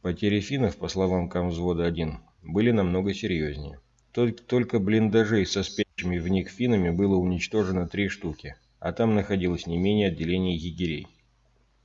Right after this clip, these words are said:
Некоторые наши группы проникли даже во вторую линию финских окопов, а группа Козлова захватила пулеметное гнездо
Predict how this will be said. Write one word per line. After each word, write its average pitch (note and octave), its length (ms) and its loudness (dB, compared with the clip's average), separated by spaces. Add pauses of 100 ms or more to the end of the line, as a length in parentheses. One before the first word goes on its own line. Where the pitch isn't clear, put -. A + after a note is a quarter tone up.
(120)
Некоторые G2 580 2
наши G2 320 2
группы G2+ 380 0
проникли G2 520 2
даже F#2 280 0
во F2+ 100 -2
вторую G2 400 2
линию F2 320 -2
финских F2 460 -8
окопов, - 540 -10 (240)
а F#2 100 -2
группа A2+ 380 0
Козлова G#2+ 560 0
захватила F2+ 600 0
пулеметное G#2+ 680 0
гнездо F#2+ 560 -2